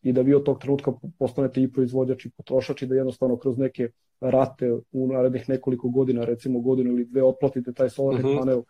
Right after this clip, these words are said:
Speaker 1: i da onda posle toga ostanete čisti u smislu da ono zaista što potrošite iz svog panela nikad ne platite, a da višak uvek možete da vratite, da vratite
Speaker 2: Da.
Speaker 1: nekoj kompaniji
Speaker 2: Među-,
Speaker 1: koja, koja
Speaker 2: ajde tu
Speaker 1: skida.
Speaker 2: samo da, da pojasnimo, pošto bilo je čak jedno pitanje, nam je stiglo u inbox pre par dana.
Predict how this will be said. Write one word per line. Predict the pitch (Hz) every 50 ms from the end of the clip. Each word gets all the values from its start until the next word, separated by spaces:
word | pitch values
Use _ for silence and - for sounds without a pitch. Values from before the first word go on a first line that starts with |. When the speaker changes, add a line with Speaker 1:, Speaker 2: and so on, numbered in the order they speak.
| _ _ _ _ _ -
Speaker 1:
i | 127 127
da | 127 135
onda | 135 127 135
posle | 117 - 139 - -
toga | - 131 123 127
ostanete | 127 113 - 143 135 - - 113
čisti | - - 135 123 - - 123
u | 120
smislu | - - 135 123 - 135 120
da | 117 120
ono | 120 117 120 123 120
zaista | 127 127 123 117 - -
što | 113 - 127 120
potrošite | - 131 123 - 139 135 - 135 - - 127 120 - _ - - _ _ _ _ _
iz | 131 123 120
svog | - 139 131 127 -
panela | 127 123 127 127 131
nikad | 127 127 120 123 - 123
ne | 123 120 120 -
platite, | 139 131 - 135 - - 131
a | 123 123
da | 123 127
višak | 123 131 131 120 - 131 - - -
uvek | 131 127 127 120 -
možete | 127 123 117 120 127
da | 120 123
vratite, | 117 123 120 117 - 107 - _ 117 113 113 117
da | 127 131 113 113
vratite | 117 117 113 - -
Speaker 2:
Da. | 123
Speaker 1:
nekoj | 120 120 - -
kompaniji | - 113 - 120 113 117
Speaker 2:
Među-, | 127 117 113
Speaker 1:
koja, | 110 107 107
koja | - - - - - -
Speaker 2:
ajde | 110 131 135
tu | 131
Speaker 1:
skida. | 120 143
Speaker 2:
samo | - 147 147 143 143 139
da, | 139 135 127 127 123 123
da | 120 123
pojasnimo, | 123 - 139 135 143 139 - 127 117
pošto | 117 123 120 - - 135 131 127 120
bilo | 113 127 139 156
je | 147
čak | - 151 139 -
jedno | 143 139 139 127
pitanje, | - 135 123 127 143 135 123 120 110
nam | 110 113
je | 107
stiglo | - - 139 127 127
u | 127
inbox | 127 135 123 110 - - -
pre | 110 101
par | - 120 120 117
dana. | 110 113 123 135 139 127